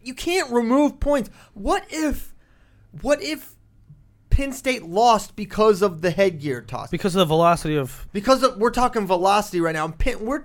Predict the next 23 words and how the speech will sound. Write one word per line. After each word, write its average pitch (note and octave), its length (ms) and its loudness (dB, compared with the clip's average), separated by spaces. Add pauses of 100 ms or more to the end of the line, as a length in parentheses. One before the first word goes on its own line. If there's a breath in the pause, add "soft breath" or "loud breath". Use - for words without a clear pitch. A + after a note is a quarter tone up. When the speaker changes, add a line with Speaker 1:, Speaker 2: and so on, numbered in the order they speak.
Speaker 1:
literally, C#4 840 -2 (840 soft breath)
and C4 160 -4
these C#4+ 180 -4
officials C#4+ 500 -4
know A#3+ 480 2 (220 soft breath)
that G#3+ 120 -8
these C4+ 180 -6
team B3+ 240 -10
races G#3+ 340 -4
come B3 240 -4
down A3 220 0
to F#3+ 160 -2
a F3 80 -2
point G3 320 -4
or D3 100 -6
two. - 320 -16 (460 soft breath)
And G#3+ 140 -2
you're D4 140 0
taking C#4 560 -10
away A3 440 0
Speaker 2:
You F3+ 120 -4
know, C#4+ 320 2
Speaker 1:
points. - 140 -16